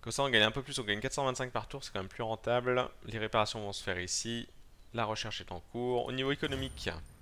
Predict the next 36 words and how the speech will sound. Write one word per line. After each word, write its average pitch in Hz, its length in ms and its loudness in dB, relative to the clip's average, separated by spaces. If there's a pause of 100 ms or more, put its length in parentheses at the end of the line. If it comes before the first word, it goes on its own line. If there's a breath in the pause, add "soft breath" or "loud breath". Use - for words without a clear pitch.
(2000 loud breath)
on 131 80 0
est 139 60 2
bien 226 240 6
au 160 80 4
niveau 131 180 4
stabilité 107 480 0
quand 90 140 2
même, 90 180 0
hein. 117 100 -2 (260 loud breath)
Quand 117 100 -2
vous 107 60 0
voyez 107 180 2
partout 180 400 0
là, 151 160 4
on 120 80 0
a 92 60 -4
du 90 160 -8
vingt-quatre, 113 500 0
on 104 80 -2
a 90 60 -4
du 92 160 -6
dix, 143 200 -8
c'est 98 220 -2
juste 143 240 -4
en 131 60 4
haut 160 160 0
ce - 80 -4
qu'on - 100 -8
vient 101 120 -2
de 113 40 -6
capturer 123 400 -2
qui - 80 -4
est 107 40 0
un 95 40 -2
peu 117 140 -8
short. - 440 -4